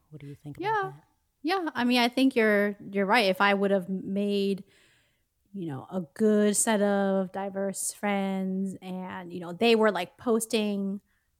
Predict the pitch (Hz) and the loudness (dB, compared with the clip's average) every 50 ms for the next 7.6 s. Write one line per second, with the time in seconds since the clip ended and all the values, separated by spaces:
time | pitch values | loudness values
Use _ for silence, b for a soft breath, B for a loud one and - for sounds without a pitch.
0 | _ _ _ _ _ _ _ _ _ _ _ _ _ _ - - 185 180 - 175 | _ _ _ _ _ _ _ _ _ _ _ _ _ _ -8 -8 -8 -4 -4 -4
1 | 156 147 156 139 - - - - - - - _ _ _ _ _ _ _ _ _ | -2 -2 -2 -4 -4 -6 -10 -12 -14 -14 -14 _ _ _ _ _ _ _ _ _
2 | _ _ _ _ _ _ _ - 190 190 - 185 - - - 214 202 196 - 180 | _ _ _ _ _ _ _ -16 -14 -12 -12 -8 -6 -4 -2 0 0 0 -2 -4
3 | 170 - - 208 214 - - 220 202 196 190 - 160 160 196 175 180 - 185 165 | -4 0 2 2 2 2 2 2 2 2 2 0 -4 -4 -4 -4 -4 -4 -6 -8
4 | 180 - 226 214 208 - 226 208 - - - _ - 220 - - 226 220 214 - | -4 0 0 0 2 0 0 0 -2 -4 -8 _ -8 -6 -2 0 0 0 0 0
5 | - 185 185 - - - 214 226 - - - 240 233 240 - - - - _ _ | -2 -2 -2 -2 0 0 0 0 0 0 2 2 2 2 0 -4 -20 -20 _ _
6 | _ _ _ _ _ _ - 226 214 214 208 208 220 226 214 202 196 208 208 196 | _ _ _ _ _ _ 0 2 4 4 4 4 4 4 4 4 4 4 2 4
7 | 202 190 190 - - 311 302 226 196 196 190 - | 2 0 0 0 0 0 2 2 0 -4 -8 -10